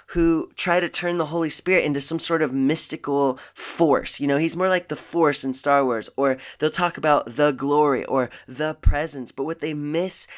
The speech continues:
is that the glory, the presence, is attached to a lover, and this lover's <laughs> name is Jesus, and he wants you. Here's the other thing.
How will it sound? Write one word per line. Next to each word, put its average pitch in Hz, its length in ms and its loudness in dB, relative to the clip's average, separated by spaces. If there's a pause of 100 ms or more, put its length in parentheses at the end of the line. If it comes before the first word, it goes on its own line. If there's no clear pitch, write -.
(120)
is 143 180 -6
that 127 320 0
the 165 180 2
glory, 170 440 -2 (200)
the 170 300 2
presence, 185 520 2
is 160 160 -2
attached 170 520 -4
to 180 220 0
a 151 180 0
lover, 143 680 2 (200)
and 139 160 0
this 143 140 0
lover's 151 600 0
<laughs> 156 180 -2
name 147 320 0 (200)
is 135 220 0
Jesus, 123 800 -2
and 131 180 -4
he 175 380 -6
wants 147 520 0 (220)
you. 135 500 -2
Here's 180 320 -2
the 170 140 0
other 160 260 2
thing. 113 400 -8